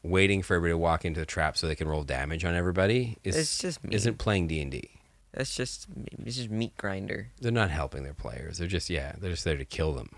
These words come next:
Speaker 1: Which, I mean, look, you can just
Speaker 2: Works for
Speaker 1: have
Speaker 2: some
Speaker 1: a, have the
Speaker 2: people,
Speaker 1: dungeon
Speaker 2: but
Speaker 1: cave in and all the rocks collapse on them, and then, you know, I don't know,
Speaker 2: But
Speaker 1: go
Speaker 2: that's not
Speaker 1: for
Speaker 2: as fun as me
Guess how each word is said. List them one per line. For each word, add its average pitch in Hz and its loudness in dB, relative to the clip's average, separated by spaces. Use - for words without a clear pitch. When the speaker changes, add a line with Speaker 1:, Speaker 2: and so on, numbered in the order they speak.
Speaker 1:
Which, - 0
I 135 -2
mean, 123 6
look, 71 -2
you 101 4
can 92 6
just 160 6
Speaker 2:
Works - 6
for 95 8
Speaker 1:
have 82 6
Speaker 2:
some 90 8
Speaker 1:
a, 123 2
have 120 6
the 120 6
Speaker 2:
people, 120 6
Speaker 1:
dungeon 113 8
Speaker 2:
but 92 2
Speaker 1:
cave 90 6
in 85 6
and 82 6
all 82 6
the 80 4
rocks 76 2
collapse 73 -2
on 73 -2
them, 71 -4
and 65 -6
then, 71 -4
you 87 -4
know, 64 -8
I - -6
don't 67 -6
know, 62 -8
Speaker 2:
But - -6
Speaker 1:
go 156 2
Speaker 2:
that's 151 2
not 160 2
Speaker 1:
for 143 2
Speaker 2:
as 123 2
fun 151 2
as 123 2
me 104 0